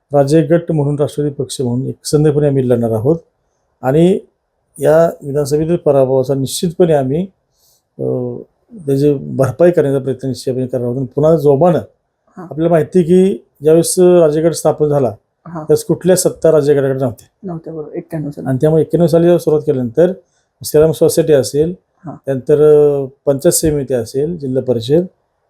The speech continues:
Speaker 1: त्यानंतर नगरपालिका, नाही, सुरुवातीला नगरपालिका, नंतर
Speaker 2: हा.
Speaker 1: पंचायत समिती,
Speaker 2: हा.
Speaker 1: जिल्हा परिषद,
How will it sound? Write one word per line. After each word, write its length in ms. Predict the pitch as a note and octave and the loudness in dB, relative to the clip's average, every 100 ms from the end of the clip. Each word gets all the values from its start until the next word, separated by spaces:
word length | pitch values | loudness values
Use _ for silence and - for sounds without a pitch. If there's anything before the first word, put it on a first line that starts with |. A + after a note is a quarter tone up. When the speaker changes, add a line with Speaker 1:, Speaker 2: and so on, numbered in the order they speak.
| _ | _
Speaker 1:
त्यानंतर 400 | C3 B2 C#3+ D3 | -4 -2 0 0
नगरपालिका, 680 | C#3 D#3 F3 C#3+ B2 B2 B2 | 2 2 2 0 0 -2 -4
नाही, 220 | B2+ C3+ | -4 -8
सुरुवातीला 600 | C3+ _ C3 D3 E3 D#3+ | -12 _ -2 2 2 4
नगरपालिका, 520 | F#3 F#3+ C3 A#2+ B2+ | 2 2 0 0 -4
नंतर 280 | C3 C#3 E3+ | -6 -6 -4
Speaker 2:
हा. 60 | F3 | -2
Speaker 1:
पंचायत 280 | E3 C#3 | -2 -2
समिती, 500 | A#2+ A#2+ A#2+ A2+ F#3 G#3 | -6 -8 -8 -4 -4 -4
Speaker 2:
हा. 160 | E3+ D#3 | -8 -8
Speaker 1:
जिल्हा 160 | B2 B2+ | -2 -2
परिषद, 260 | B2 C3+ | -2 -6